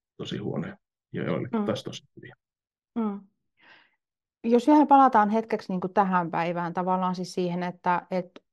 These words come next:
Speaker 2: oliko näin, että sä oot nyt, niinku, puolitoista vuotta ollut jotakuinkin, niinku, töissä tai vuoden verran tai jotain muuta?
Speaker 1: Joo, mä oon kohta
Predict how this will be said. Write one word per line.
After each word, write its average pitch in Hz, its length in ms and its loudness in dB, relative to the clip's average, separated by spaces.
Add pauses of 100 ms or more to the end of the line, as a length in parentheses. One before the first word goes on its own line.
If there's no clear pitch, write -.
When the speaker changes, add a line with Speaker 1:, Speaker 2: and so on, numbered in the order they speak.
(140)
Speaker 2:
oliko 220 320 2
näin, 202 300 2
että 185 200 -8
sä 175 140 -4
oot 180 120 -8
nyt, 175 180 -12
niinku, 175 280 -10
puolitoista 180 580 0
vuotta 170 320 -10
ollut 170 300 -6
jotakuinkin, 170 640 -8
niinku, 170 240 -10
töissä 170 500 -6 (220)
tai 170 200 -6 (420)
vuoden 175 260 -4
verran 170 260 -6
tai 165 160 -8
jotain 170 300 -10
muuta? 170 320 -8
Speaker 1:
Joo, 131 300 4
mä 120 140 -2
oon 120 180 0
kohta 131 280 -4